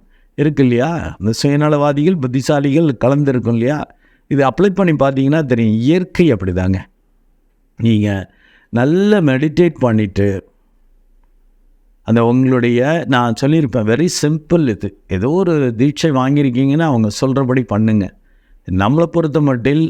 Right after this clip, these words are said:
முன்னோர்கள் சொல்லி வச்சது, இந்த பக்தி மார்க்கம், உங்களுக்கு பிடிச்ச இஷ்ட தெய்வத்தோடைய உருவத்தை நினைச்சிட்டு அமைதியா உட்கார்றது, இல்ல மனசு ரொம்ப அலைபாய்ந்தா அந்த கடவுளோட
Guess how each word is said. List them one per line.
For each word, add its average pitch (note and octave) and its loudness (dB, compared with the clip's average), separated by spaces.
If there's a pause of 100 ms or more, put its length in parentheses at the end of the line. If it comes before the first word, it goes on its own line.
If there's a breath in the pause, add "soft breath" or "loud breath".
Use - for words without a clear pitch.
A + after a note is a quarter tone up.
(120)
முன்னோர்கள் C3 0
சொல்லி B2+ 0
வச்சது, A2+ -2 (220)
இந்த G#2 -2
பக்தி A2 0
மார்க்கம், A2+ -2 (500)
உங்களுக்கு C3+ -2
பிடிச்ச F#3+ 0
இஷ்ட D#3 0
தெய்வத்தோடைய A#2 0
உருவத்தை C#3 0
நினைச்சிட்டு A#2+ 0
அமைதியா A2+ 0
உட்கார்றது, F#2+ -2 (580)
இல்ல F#3 2
மனசு D#3+ 0
ரொம்ப D3 2
அலைபாய்ந்தா C3 0 (240)
அந்த G#2+ 0
கடவுளோட D3 0